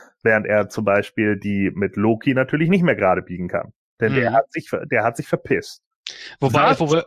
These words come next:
Speaker 1: das Disney Channel Loki, die Serie, die schon angekündigt ist.
Speaker 2: Wo-, wo-, wobei, was ich ja da sehr witzig fand, ne, ich weiß, da greife ich jetzt ein bisschen vor, aber es fällt, fällt mir jetzt gerade so ein. <laughs> Wenn Captain America die Steine zurückgebracht hat,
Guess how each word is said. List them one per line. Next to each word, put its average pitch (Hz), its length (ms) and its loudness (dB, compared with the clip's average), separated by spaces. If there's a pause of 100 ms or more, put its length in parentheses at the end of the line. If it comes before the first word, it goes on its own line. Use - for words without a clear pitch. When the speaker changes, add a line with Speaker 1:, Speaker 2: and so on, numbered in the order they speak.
(300)
Speaker 1:
das 139 360 0 (340)
Disney 123 440 0
Channel 143 600 2 (100)
Loki, 202 480 4
die 196 120 0
Serie, 120 680 2
die 104 160 -6
schon 190 180 0
angekündigt 98 640 -4
ist. - 280 -20 (360)
Speaker 2:
Wo-, - 140 -4 (180)
wo-, 135 440 -2
wobei, 135 280 2
was 139 140 0
ich 156 100 -4
ja 160 80 2
da 147 140 4
sehr 143 160 2
witzig 139 320 -6
fand, 127 180 0
ne, 143 120 -2
ich 135 140 -6
weiß, 131 140 0
da 127 100 -4
greife 127 220 0
ich 139 60 -4
jetzt 131 100 -4
ein 135 80 -8
bisschen 135 160 -6
vor, 127 280 2
aber 120 180 2
es 127 220 -8
fällt, 156 220 -2
fällt 135 140 0
mir 131 60 0
jetzt 127 120 -6
gerade 131 200 0
so 127 120 -2
ein. 131 220 0 (420)
<laughs> - 460 -4
Wenn 139 140 0
Captain - 320 0
America 175 360 4
die 143 100 -8
Steine 151 400 -4
zurückgebracht 117 720 -6
hat, 113 120 -8